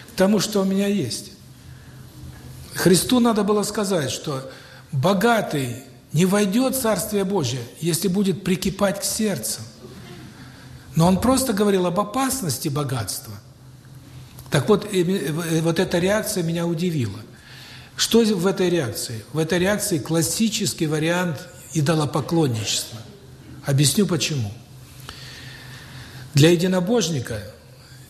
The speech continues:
понятие единства и борьбы противоположностей —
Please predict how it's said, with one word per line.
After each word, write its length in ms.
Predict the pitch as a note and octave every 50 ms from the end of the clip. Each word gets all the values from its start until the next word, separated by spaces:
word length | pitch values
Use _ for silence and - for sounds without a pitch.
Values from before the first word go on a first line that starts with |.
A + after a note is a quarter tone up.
| - - - - -
понятие 640 | - D3+ D3+ E3+ F#3 F3+ E3 - D#3+ D#3 D3 C#3+ C#3 C3 C3+
единства 480 | C3 D#3 E3 D#3 F#3 F3 D3 - -
и 80 | E3+ D#3+
борьбы 340 | D3+ E3 D#3+ E3 D3+ E3 D#3
противоположностей — 1040 | - D3+ D#3 C#3 D#3+ D3+ C3+ E3+ F3 F#3+ F#3+ E3 E3+ D#3+ B2+ - - D#3+ D#3 -